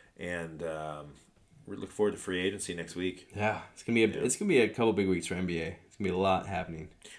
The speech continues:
Speaker 1: A lot happening and a whole lot of nothing until, you know, some summer league.
Speaker 2: Yeah. Yep.
Speaker 1: Summer league champs,
Speaker 2: It's
Speaker 1: baby.
Speaker 2: not that, it's not, summer league isn't that long after the draft. It's what, early July?
Speaker 1: Yeah,
Speaker 2: Mid-July?
Speaker 1: it's, it's like, like a week and a half
Speaker 2: Yeah.
Speaker 1: after.
Speaker 2: That's,
Speaker 1: Yeah.
Speaker 2: that's just weird. And then it's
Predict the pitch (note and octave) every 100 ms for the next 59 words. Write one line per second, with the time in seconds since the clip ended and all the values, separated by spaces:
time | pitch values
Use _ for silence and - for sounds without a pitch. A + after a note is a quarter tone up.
0 | - A2 C#3+ C3 C#3+ C#3+ C#3 A#2 F#2+ E2+
1 | G#2+ A2 G2 F2+ F2+ F#2 F#2 F#2 E2 D#2+
2 | E2+ D#2+ - - E2 D#2 - D2+ F2 E2
3 | D2 D2+ D2 C#2+ - F#2+ F#2 F2 - _
4 | _ _ _ _ _ _ - G2+ - B2
5 | B2+ B2+ C3 D3 F#3 - A3 F#4+ A#3 A#2+
6 | - D3 F3 E3 D3 B3 E4+ C#4 E3+ C#3+
7 | B2+ A2 C#3+ G#2 F2+ F2+ F2+ F2+ G2 F2+
8 | F2+ G#2+ G2+ G2 G2 F3+ G3+ F#2 A#2+ B2
9 | C3+ C#3+ G3+ A#2+ - C#3+ C#3 A2 G2 G2
10 | G#2 F2+ F#2 F#2+ F2+ - E2 - B2 -
11 | F2+ C#3 - B2+ A#2+ D3+ F#2 F#2+ B2+ D#3
12 | C#3+ A2+